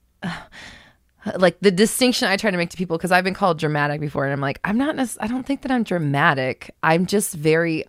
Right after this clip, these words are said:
I'm reactive and I'm expressive." So, uh, you know, if I'm reacting to something, it, it generally reacts in, like, a big way, and I'm vocal about what's on my mind and vocal about what, uh, you know, whatever. So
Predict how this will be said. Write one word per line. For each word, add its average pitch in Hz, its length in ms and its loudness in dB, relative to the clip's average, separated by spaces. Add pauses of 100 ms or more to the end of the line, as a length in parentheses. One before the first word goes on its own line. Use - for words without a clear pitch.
I'm 160 220 0
reactive 160 500 -2
and 202 120 0
I'm 170 80 -2
expressive." 139 720 -4 (380)
So, 151 540 6 (1000)
uh, 147 560 2
you 170 140 -2
know, 151 120 -2
if 175 240 -2
I'm 185 160 0
reacting 165 540 -2
to 202 140 -6
something, 233 580 -4 (180)
it, 156 200 -4
it 165 160 -2
generally 165 380 -2
reacts 147 380 -8
in, 170 80 -6
like, 151 100 -8
a - 60 -8
big 147 300 -6
way, 147 340 -2
and 156 140 -4
I'm 147 120 -4
vocal 156 500 -2
about 147 200 -4
what's - 160 -8
on 139 80 -6
my 127 100 -4
mind 135 300 -4
and 135 100 -10
vocal 135 260 -8
about 127 200 -8
what, - 100 -6
uh, - 120 -6
you 147 120 -8
know, 110 140 -8
whatever. 143 480 -4
So 147 320 -2